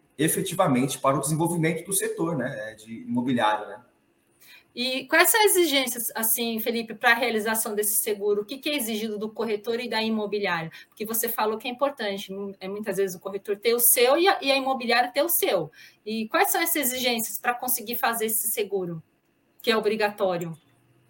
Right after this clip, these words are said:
Speaker 2: Documentação,
Speaker 1: Perfeito.
Speaker 2: tudo, conta tudo.
Speaker 1: Vamos lá, esse seguro ele é contratado, Cris, à base de um questionário de risco, né? Ele é enviado pela sua corretora de seguros.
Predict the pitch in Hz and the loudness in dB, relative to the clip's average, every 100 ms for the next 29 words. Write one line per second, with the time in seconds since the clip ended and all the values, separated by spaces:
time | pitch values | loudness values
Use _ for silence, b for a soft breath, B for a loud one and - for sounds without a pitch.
0 | _ _ _ 190 233 220 247 233 - 302 | _ _ _ -4 -2 0 2 4 4 4
1 | - 294 220 180 262 320 359 359 208 165 | 0 -6 -6 -4 -2 2 0 0 -6 -6
2 | 156 _ _ _ _ _ 233 240 B B | -12 _ _ _ _ _ -20 -18 B B
3 | - 110 135 107 107 - 165 160 190 180 | -6 0 2 4 4 2 2 4 6 4
4 | 151 170 160 127 143 160 151 127 127 120 | 4 2 2 2 4 4 4 2 -2 0
5 | 120 123 127 - 147 139 147 147 170 156 | 0 2 2 2 -2 -2 -2 -2 0 2
6 | 139 143 156 131 135 160 - 165 113 127 | 4 4 2 2 2 2 0 -2 -2 -2
7 | - B B B B 101 113 120 123 120 | -4 B B B B -4 0 2 4 4
8 | 123 123 - - _ 127 - - 147 147 | 4 2 -4 -12 _ 2 2 2 2 2
9 | 139 131 127 - 156 139 156 175 - | 2 0 0 0 -2 2 2 0 -4